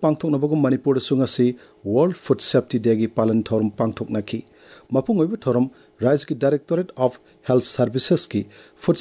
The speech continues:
ꯁꯦꯐꯇꯤ ꯑꯦꯗꯃꯤꯅꯤꯁꯇ꯭ꯔꯦꯁꯟ ꯑꯃꯁꯨꯡ ꯅꯦꯁꯅꯦꯜ ꯁ꯭ꯄꯣꯔꯠꯁ ꯌꯨꯅꯤꯚꯔꯁꯤꯇꯤ ꯏꯝꯐꯥꯜꯅ ꯄꯨꯟꯅ ꯁꯤꯟꯗꯨꯅ ꯌꯨꯅꯤꯚꯔꯁꯤꯇꯤ ꯑꯁꯤꯒꯤ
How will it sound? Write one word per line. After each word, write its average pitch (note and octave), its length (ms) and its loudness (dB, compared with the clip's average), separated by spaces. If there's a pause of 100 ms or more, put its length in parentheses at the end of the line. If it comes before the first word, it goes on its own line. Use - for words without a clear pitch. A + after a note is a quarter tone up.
ꯁꯦꯐꯇꯤ F3+ 280 0 (100)
ꯑꯦꯗꯃꯤꯅꯤꯁꯇ꯭ꯔꯦꯁꯟ B2+ 720 0
ꯑꯃꯁꯨꯡ A2 320 -2 (440)
ꯅꯦꯁꯅꯦꯜ D#3 400 0
ꯁ꯭ꯄꯣꯔꯠꯁ B2+ 400 0
ꯌꯨꯅꯤꯚꯔꯁꯤꯇꯤ C#3 500 0 (140)
ꯏꯝꯐꯥꯜꯅ A2 420 0
ꯄꯨꯟꯅ B2+ 300 2
ꯁꯤꯟꯗꯨꯅ A2+ 300 -2 (420)
ꯌꯨꯅꯤꯚꯔꯁꯤꯇꯤ E3 560 0
ꯑꯁꯤꯒꯤ G#2+ 300 -2